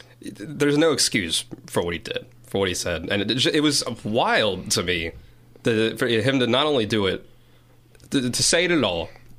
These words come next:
is one thing. To say it publicly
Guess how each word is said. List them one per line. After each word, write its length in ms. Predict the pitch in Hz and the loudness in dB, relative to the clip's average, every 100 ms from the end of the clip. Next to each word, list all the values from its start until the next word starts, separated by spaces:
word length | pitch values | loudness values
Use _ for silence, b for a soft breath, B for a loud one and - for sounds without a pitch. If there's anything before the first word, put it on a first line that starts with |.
| - - - | -20 -20 -4
is 140 | 120 120 | -2 0
one 140 | 98 | -2
thing. 180 | - - - - - - - - | -4 -14 -18 -20 -20 -20 -14 -2
To 100 | - | 2
say 160 | 127 | 2
it 80 | 120 | 2
publicly 580 | 165 202 - - 87 | 2 2 2 0 -2